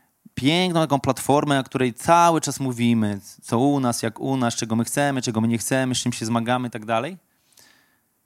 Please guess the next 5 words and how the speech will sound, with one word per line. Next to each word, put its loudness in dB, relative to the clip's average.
A -4
następnie 0
tyle 4
i -2
odchodzimy. 0